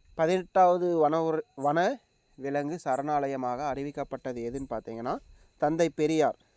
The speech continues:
தந்தை பெரியார் வன உயிரின சரணாலயம் எந்த மாவட்டத்தை சார்ந்ததுன்னா, ஈரோடு மாவட்டம். ரெண்டாயிரத்தி இருபத்தி நான்காம் ஆண்டு அறிவிக்கப்பட்டது.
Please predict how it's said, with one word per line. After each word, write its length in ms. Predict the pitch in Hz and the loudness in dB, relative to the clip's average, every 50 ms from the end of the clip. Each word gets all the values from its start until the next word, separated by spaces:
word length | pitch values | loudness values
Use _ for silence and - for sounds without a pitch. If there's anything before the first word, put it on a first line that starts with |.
| _ _ _ _ _ - | _ _ _ _ _ -6
தந்தை 200 | 135 139 139 135 | -6 -4 -4 -4
பெரியார் 420 | 123 147 147 151 160 165 175 170 | -2 -2 -2 0 2 2 2 2
வன 160 | 147 131 131 151 156 | 2 0 0 0 0
உயிரின 380 | 151 151 147 147 143 139 156 202 294 _ _ _ _ _ _ _ - | 0 0 -2 -2 -2 -2 -2 -2 -4 _ _ _ _ _ _ _ 2
சரணாலயம் 600 | 156 143 151 156 156 147 139 135 131 127 127 135 143 _ _ _ _ - - | 4 4 4 4 2 2 2 2 0 -2 -2 -4 -6 _ _ _ _ -6 -4
எந்த 200 | 139 156 175 180 | -2 0 0 2
மாவட்டத்தை 460 | 185 180 165 160 156 - 151 139 160 151 - | 4 4 4 4 4 2 -2 -2 -2 -4 -2
சார்ந்ததுன்னா, 460 | 151 139 139 135 131 127 131 135 165 160 143 143 | -2 -2 -2 -2 -4 -4 -4 -4 -6 -4 -4 -4
ஈரோடு 260 | 156 156 147 143 143 135 127 | -2 -2 -2 -2 -2 -2 -2
மாவட்டம். 440 | 123 123 120 117 - 131 120 120 131 - _ _ _ _ - | -2 -2 -4 -4 -4 -6 -6 -6 -8 -12 _ _ _ _ -6
ரெண்டாயிரத்தி 480 | 131 135 147 165 185 202 202 - - 160 | -4 0 4 4 4 4 4 2 0 -2
இருபத்தி 300 | 156 156 165 175 - - 156 | 0 2 2 0 0 0 -2
நான்காம் 440 | 139 127 139 151 156 156 147 139 131 | 0 0 0 0 2 2 2 2 0
ஆண்டு 160 | 131 127 139 | -2 -2 0
அறிவிக்கப்பட்டது. 720 | 180 160 135 131 135 131 - 135 - - 113 - 117 117 123 | 0 0 0 -2 -4 -6 -6 -8 -8 -8 -10 -8 -8 -6 -6